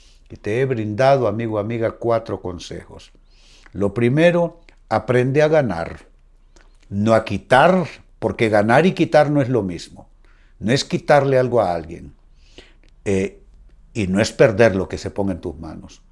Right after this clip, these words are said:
Todo lo que Dios traiga a tus manos no debe perderse. Lo dice la parábola de los talentos en la Biblia y la parábola de las minas.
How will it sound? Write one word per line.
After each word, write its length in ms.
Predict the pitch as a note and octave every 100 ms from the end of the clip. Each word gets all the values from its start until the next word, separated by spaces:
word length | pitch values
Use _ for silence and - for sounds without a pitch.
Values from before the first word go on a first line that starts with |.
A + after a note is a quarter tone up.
| _ - - - _ _ _
Todo 580 | F#3+ G3 G#3+ G3+ F#3+ -
lo 260 | B2+ A#2 A2+
que 300 | B2 A#2 -
Dios 460 | G#2+ B2+ D#3+ D#3 -
traiga 320 | C3 C3 A#2+
a 100 | -
tus 180 | G#2+ -
manos 360 | C#3 C#3 A2
no 240 | G#2+ B2+ C3
debe 320 | D3+ E3+ C#3
perderse. 640 | - A#2+ B2 D#3+ D3 E3+ E3 - - -
Lo 120 | G2+
dice 260 | G#2 - D3+
la 180 | D3
parábola 520 | - C3 C#3+ D3+ D3+ C#3+
de 80 |
los 200 | C#3 A#2+
talentos 480 | - B2 C#3+ C#3 C3+
en 80 | B2
la 100 | A2
Biblia 280 | A2+ B2+ C3
y 40 |
la 140 | A2 G2+
parábola 460 | F#2+ G2 A#2+ A2+
de 80 | G2+
las 260 | F#2 D#2+ -
minas. 640 | F2+ F#2 E2 D2+ -